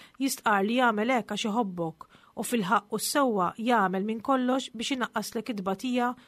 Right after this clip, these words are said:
u jarak titlieb ferħan fil-ħabs li ħoloq għalik. Terġa' ħabib,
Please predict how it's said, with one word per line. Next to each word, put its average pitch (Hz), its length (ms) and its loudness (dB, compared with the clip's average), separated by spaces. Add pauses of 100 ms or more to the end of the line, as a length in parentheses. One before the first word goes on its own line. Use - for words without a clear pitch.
(160)
u 277 80 0
jarak 214 360 2
titlieb 214 480 -2
ferħan 226 520 -2
fil-ħabs 196 500 -2
li 180 100 -4
ħoloq 202 280 -4
għalik. 202 440 -2 (640)
Terġa' 185 460 0
ħabib, 185 420 -2